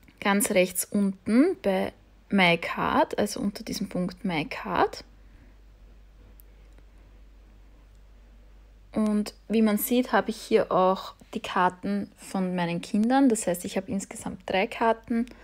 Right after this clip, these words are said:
hier gesammelt in der App. Und hier könnte ich dann eben auch, äh, sehen, welche Ausflüge wir schon gemacht haben,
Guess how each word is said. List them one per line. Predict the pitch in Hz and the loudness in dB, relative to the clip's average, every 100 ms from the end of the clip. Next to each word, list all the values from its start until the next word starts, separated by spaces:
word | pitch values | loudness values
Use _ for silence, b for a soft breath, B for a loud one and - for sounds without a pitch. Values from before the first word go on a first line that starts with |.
| B B B B B | B B B B B
hier | - 226 214 | 0 4 4
gesammelt | 214 - 185 190 190 | 2 2 0 0 -2
in | 180 | -4
der | 175 - | -4 2
App. | 226 269 - - - - b b b b b b - - - - | 2 2 -6 -20 -20 -20 b b b b b b -20 -20 -20 -8
Und | 233 208 202 202 - - | 0 4 4 4 0 -10
hier | - 220 214 | 0 2 2
könnte | 214 196 196 - | 2 0 0 -4
ich | 196 - | -4 -4
dann | 196 - | -6 -4
eben | 180 196 | -4 -2
auch, | 170 170 175 - - - B B B B B B B B - | 2 2 2 -4 -20 -20 B B B B B B B B 0
äh, | 196 | 2
sehen, | 190 - 185 180 185 190 - _ _ _ _ _ _ _ | 2 0 0 2 0 -2 -6 _ _ _ _ _ _ _
welche | - 196 190 - | -2 -2 0 2
Ausflüge | 190 208 - 214 196 196 | 4 2 0 -2 0 0
wir | 196 | 0
schon | 196 | -2
gemacht | 190 185 147 - - | -2 0 0 -2 -2
haben, | 175 175 175 | 0 0 -2